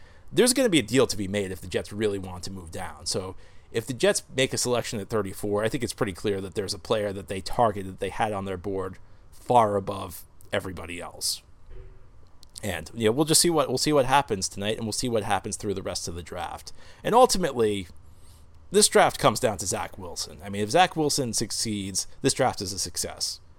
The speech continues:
And anything else the Jets get is just a bonus. It's the cherry on top. If Zach Wilson fails, it's gonna be very difficult to see how this draft is a success for the Jets. But I'm excited about Zach Wilson, and I'm excited about Elijah Vera Tucker, and I'm excited about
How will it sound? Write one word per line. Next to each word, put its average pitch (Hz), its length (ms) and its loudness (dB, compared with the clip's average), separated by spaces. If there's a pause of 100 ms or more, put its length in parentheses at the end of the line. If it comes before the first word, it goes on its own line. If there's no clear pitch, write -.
(240)
And 101 140 -4
anything 139 420 4
else 113 240 2
the 101 80 -6
Jets 101 240 -2
get 98 340 -6 (100)
is 92 300 -4
just - 240 -6
a - 60 -8
bonus. 90 420 -8
It's - 140 -4
the 92 100 -8
cherry 101 420 0
on 85 180 -10
top. - 380 -8 (1800)
If 123 140 8
Zach 139 280 6
Wilson 143 300 4
fails, 123 400 8
it's - 60 0
gonna 208 160 6
be 120 80 4
very 107 180 4
difficult 107 380 -4
to 101 60 -4
see 101 140 0
how 101 100 -4
this 98 140 -4
draft 98 300 -4
is 98 80 -6
a 92 80 -6
success 92 400 -4
for - 100 -12
the 82 100 -14
Jets. - 300 -12
But 95 260 -2 (680)
I'm 160 180 8
excited 160 400 4
about 123 240 4
Zach 123 260 2
Wilson, 123 360 0
and 131 100 0
I'm 117 180 -2
excited 110 440 0
about 98 180 -4
Elijah 98 400 -6
Vera 95 240 -2
Tucker, 131 400 -2
and 101 160 -2
I'm 117 120 0
excited 113 380 4
about 113 560 4